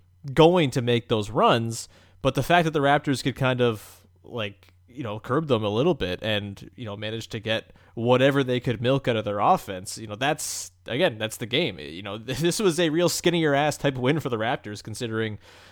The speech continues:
the personnel they had available. And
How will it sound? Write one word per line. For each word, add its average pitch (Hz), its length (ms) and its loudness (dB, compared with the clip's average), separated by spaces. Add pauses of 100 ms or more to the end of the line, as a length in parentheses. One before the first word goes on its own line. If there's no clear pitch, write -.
(120)
the 113 360 0
personnel 120 380 -2
they 127 80 0
had 117 140 2
available. 107 640 0
And 101 420 -4